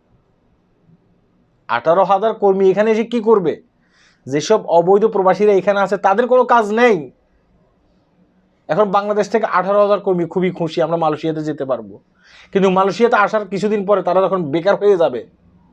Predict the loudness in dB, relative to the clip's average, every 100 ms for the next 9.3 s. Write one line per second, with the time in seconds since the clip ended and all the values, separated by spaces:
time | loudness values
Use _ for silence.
0 | _ _ _ -4 0 0 -2 -4 -4 -4
1 | 0 0 0 0 -2 -2 -4 -2 -4 -2
2 | -2 -6 -8 -20 -20 -8 -6 -4 -2 0
3 | 0 0 0 0 0 0 -4 -10 -14 _
4 | _ _ _ _ _ _ _ -6 -2 -2
5 | -2 0 0 2 0 0 0 0 -2 0
6 | 0 -2 -6 -6 -10 _ _ _ -20 -8
7 | 0 2 2 2 2 2 0 0 0 0
8 | -2 -4 -2 -2 -2 0 0 0 -2 0
9 | 0 2 -2